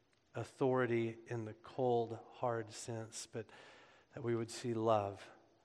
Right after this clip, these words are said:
Love that led you, Jesus Christ, God the Son, to lower yourself all the way to the cross. A love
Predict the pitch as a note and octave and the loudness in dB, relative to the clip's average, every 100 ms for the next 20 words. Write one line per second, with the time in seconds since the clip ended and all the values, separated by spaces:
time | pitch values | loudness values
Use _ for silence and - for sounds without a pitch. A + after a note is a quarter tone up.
0 | _ _ _ _ _ _ _ - A#2+ A#2+ | _ _ _ _ _ _ _ -2 4 4
1 | A2+ A#2 A2 - - - _ _ _ _ | 4 2 2 -2 -20 -20 _ _ _ _
2 | _ _ _ _ _ _ _ _ _ _ | _ _ _ _ _ _ _ _ _ _
3 | - A#2+ A2+ A2+ A2+ - _ _ A#2+ A#2+ | -6 0 0 -2 -12 -20 _ _ -6 -2
4 | A2+ G#2 G#2+ - - - _ _ _ _ | -2 -2 -6 -10 -20 -20 _ _ _ _
5 | - - B2 A#2 A2 - A#2+ G#2+ G#2+ - | -12 -4 -2 -2 -6 -6 -4 -4 -6 -12
6 | - A#2 G#2+ G#2+ - A2+ G#2 - G#2+ A2 | 2 4 4 0 -6 -4 -4 -4 -2 4
7 | A#2 A#2 A2 G#2+ - A2+ G#2 - - A#2 | 4 4 0 -2 -4 -4 -4 -6 2 4
8 | A2 A2+ G#2 G#2 G2+ - G#2+ G2+ - G2 | 4 0 0 0 -2 -6 -12 -12 -8 -8
9 | - - - - - _ _ _ _ _ | -8 -14 -16 -16 -20 _ _ _ _ _
10 | _ _ _ _ _ _ _ _ _ _ | _ _ _ _ _ _ _ _ _ _
11 | _ _ - - - - A#2 A#2 A#2 G#2 | _ _ -20 -20 -10 -2 6 8 8 4